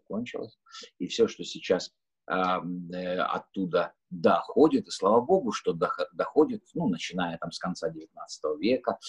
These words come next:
а, вокруг тысяча девятисотого, девятьсот десятого года, а потом в тысяча девятьсот шестидесятых, это все, в общем-то, вот эти вот библиофильские или там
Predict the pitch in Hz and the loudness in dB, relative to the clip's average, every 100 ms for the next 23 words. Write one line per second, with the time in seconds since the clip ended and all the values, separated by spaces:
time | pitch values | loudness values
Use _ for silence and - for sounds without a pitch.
0 | - - _ - 85 85 82 85 90 - | -14 -16 _ -4 0 0 0 -2 -4 -8
1 | - - - - 170 - - - 131 127 | -10 -12 -10 -6 -6 -6 -8 4 6 6
2 | - 85 82 - - 73 - - 139 135 | 2 0 -2 -8 -10 -8 0 4 4 4
3 | 98 87 80 - - _ 78 82 87 92 | 4 2 0 -10 -18 _ -10 -6 4 4
4 | 80 - - - - - 87 95 87 - | 4 -2 -6 -14 -4 0 2 2 0 0
5 | 82 87 82 92 - - - 90 160 147 | -4 -4 -6 -4 -4 -6 -8 2 4 4
6 | 131 - - _ - 170 - 147 143 - | 0 -8 -20 _ 2 2 6 6 6 2
7 | - 156 151 113 139 139 120 110 107 101 | 6 8 10 8 6 4 2 6 6 6
8 | 117 120 - 98 98 - - _ _ _ | 4 2 0 4 4 2 -6 _ _ _
9 | _ _ _ _ 90 110 107 107 101 95 | _ _ _ _ 4 6 8 8 8 6
10 | 131 131 131 - - 117 110 104 104 - | 8 8 8 4 2 6 8 8 8 4
11 | 98 95 95 92 87 85 | 4 4 4 4 4 0